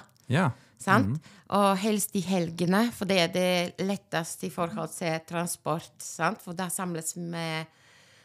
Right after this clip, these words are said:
Speaker 2: det, vi har elever så ifra, ja, vi har hatt ifra Skudenes til Norheim. Akkurat
Speaker 1: Mhm.
Speaker 2: nå er det Åkra, Kopervik, Avaldsnes, Norheim.
Speaker 1: Ja.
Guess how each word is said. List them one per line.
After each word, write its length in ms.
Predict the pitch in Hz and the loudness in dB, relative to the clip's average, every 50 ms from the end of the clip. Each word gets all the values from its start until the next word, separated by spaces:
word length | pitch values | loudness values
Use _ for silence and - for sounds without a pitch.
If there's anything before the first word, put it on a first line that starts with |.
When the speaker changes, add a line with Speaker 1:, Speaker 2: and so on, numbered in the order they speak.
| _ - | _ -2
Speaker 2:
det, 320 | - 214 208 202 180 170 - | 0 2 4 4 2 2 0
vi 180 | - 160 185 196 | -2 -2 -2 0
har 160 | 190 208 196 190 | 0 0 2 2
elever 480 | 190 185 196 196 180 160 160 170 180 202 | 0 0 0 2 2 2 2 0 -2 -4
så 300 | - - 226 202 185 - | -2 -2 0 0 0 2
ifra, 720 | - 196 190 - 175 170 160 160 160 160 156 151 156 156 156 151 147 - _ _ _ _ _ - | 0 -2 -2 0 0 0 2 2 2 2 0 -2 -4 -4 -6 -10 -12 -16 _ _ _ _ _ -6
ja, 200 | 170 170 160 165 165 - - _ - - - _ _ _ _ _ _ - | -4 -2 -2 -2 -4 -6 -8 _ -16 -16 -16 _ _ _ _ _ _ -6
vi 180 | - 175 180 170 | -4 -2 -2 0
har 160 | 170 180 170 | 0 -2 -2
hatt 300 | - - 175 175 - - | -2 -4 -4 -4 -4 -6
ifra 240 | 196 - - 165 165 | -8 -4 -4 -4 -4
Skudenes 580 | - - - 180 160 147 - 165 160 160 - - | -6 -6 -6 -6 -6 -4 -4 -6 -6 -6 -6 -6
til 120 | - 170 | -4 -4
Norheim. 500 | 170 170 175 170 160 - 180 180 190 180 - _ _ _ _ _ _ - | -4 -2 -4 -6 -4 -2 -2 -2 -2 -2 -6 _ _ _ _ _ _ -6
Akkurat 340 | - - 143 127 - - | 0 4 6 6 6 6
Speaker 1:
Mhm. 80 | 98 120 | 4 2
Speaker 2:
nå 160 | 180 190 196 190 | 0 0 2 2
er 120 | 165 160 | 2 2
det 260 | 165 165 160 160 151 - _ | 0 -2 -2 -2 -4 -6 _
Åkra, 580 | - 180 170 _ _ - - 165 160 151 147 147 - | -8 -8 -8 _ _ -12 -6 -4 -4 -4 -4 -6 -8
Kopervik, 720 | - 175 160 - 165 165 165 156 147 147 147 - - - - _ _ _ _ _ _ - | -10 -10 -6 -6 -6 -4 -4 -4 -4 -6 -6 -10 -18 -20 -20 _ _ _ _ _ _ -4
Avaldsnes, 680 | - 170 175 170 170 170 - - 156 156 156 - - - | -4 -2 -2 -4 -4 -6 -6 -8 -8 -8 -8 -10 -10 -10
Norheim. 440 | - 170 165 156 - 185 180 220 277 - - - - - | -10 -10 -10 -6 -4 -4 -4 -4 -4 -8 -16 -20 -12 -6
Speaker 1:
Ja. 180 | - 110 98 82 | -4 -2 -2 -2